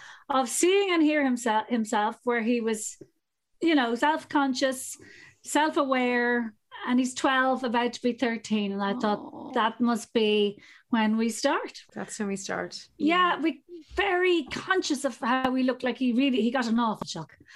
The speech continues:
Speaker 2: Mm.
Speaker 1: He got an awful shock about the hair and, and the voice. He hadn't heard his own voice before, and he just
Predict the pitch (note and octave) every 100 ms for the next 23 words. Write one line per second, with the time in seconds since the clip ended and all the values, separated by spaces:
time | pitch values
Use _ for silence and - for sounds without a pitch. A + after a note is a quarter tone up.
0 | - A3 A3+ G#3+ B3+ C4 D#4 E4 D#4+ C4+
1 | B3 A3+ G#3 G3 F3 E3 - A3+ A#3 -
2 | A3+ A3 G3 B3+ B3+ - - A3 A3 G#3
3 | G3+ A3 G#3+ G3+ G#3+ G3+ G#3+ F4 - A#3+
4 | A#3 G#3 F#3+ F#3+ G#3 G3+ G#3+ -